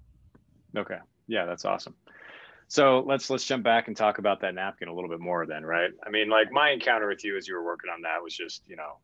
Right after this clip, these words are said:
a quick brush. Obviously, it was in your head a lot more than what you were talking to me. So, you know, describe that, that first, that first napkin, you know, I mean, what is it, is what you emi-, originally envisioned what you've been able to build today?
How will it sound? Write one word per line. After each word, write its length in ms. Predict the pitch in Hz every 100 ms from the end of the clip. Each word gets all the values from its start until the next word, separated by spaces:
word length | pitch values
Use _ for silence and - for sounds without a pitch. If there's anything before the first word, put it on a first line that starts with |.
| -
a 60 |
quick 240 | - 185 -
brush. 460 | 185 165 - - - _ _
Obviously, 760 | 107 104 107 - 101 95 87 90
it 60 | 104
was 160 | 90 92
in 100 | 92
your 140 | 92
head 300 | 87 82 78 -
a 60 | -
lot 260 | 92 92
more 180 | 92 92
than 100 | 87
what 200 | 85 82
you 60 | 87
were 80 | 82
talking 320 | 87 82 80
to 60 | 80
me. 220 | 82 78
So, 320 | - 95 87 - - - _ -
you 120 | 104
know, 120 | 101
describe 460 | 98 - 156 170 147
that, 200 | 120 110
that 180 | 101 -
first, 320 | 123 120 - -
that 160 | 107 98
first 260 | 120 -
napkin, 480 | 95 110 - 85 80 87
you 100 | 90
know, 80 | 92
I 120 | 95
mean, 300 | 98 95 92
what 160 | 107 -
is 160 | 110
it, 160 | 107 101 _ _ _ _ _ _ -
is 120 | 110
what 180 | 147 151
you 140 | 139
emi-, 240 | 113 120 135
originally 460 | 123 131 123 117
envisioned 580 | 104 95 104 92 87 85
what 360 | - 90 101 104 _ _ _
you've 180 | 110 98
been 120 | 104
able 120 | 104
to 80 | 90
build 320 | 80 98 98
today? 360 | - 95 104